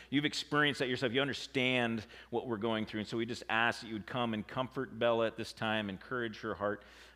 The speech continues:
uh, and comfort all of, uh, Jody's family as well, and that they would just recognize, if they don't know you, Lord, that they would be prompted to get to know you. Uh, Lord, and we just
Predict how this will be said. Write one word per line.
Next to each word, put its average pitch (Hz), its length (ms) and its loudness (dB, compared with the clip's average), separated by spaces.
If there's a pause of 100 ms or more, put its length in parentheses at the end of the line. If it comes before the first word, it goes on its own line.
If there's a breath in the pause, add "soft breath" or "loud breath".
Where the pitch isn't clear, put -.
uh, - 40 -6
and 90 380 -2
comfort 117 380 -2
all 117 320 4
of, 98 300 -4
uh, 101 120 -2
Jody's 101 380 -2
family 101 480 -4
as 90 160 -6
well, 117 440 4
and 95 140 -4 (300 loud breath)
that 92 160 0
they 113 140 4
would 107 180 -2
just 107 220 -6
recognize, 104 600 0
if 95 80 -8
they 107 120 0
don't 151 320 0
know 147 180 2
you, 135 340 2
Lord, 139 220 0
that 113 160 -4
they 120 160 2
would 120 220 -2
be 110 80 -2
prompted 110 600 -2
to 101 100 -6
get 98 220 0
to 95 100 -6
know 82 160 -6
you. 76 240 -10 (480 loud breath)
Uh, 87 260 -2
Lord, 95 220 2
and 92 80 -2
we 98 80 -2
just 98 200 -4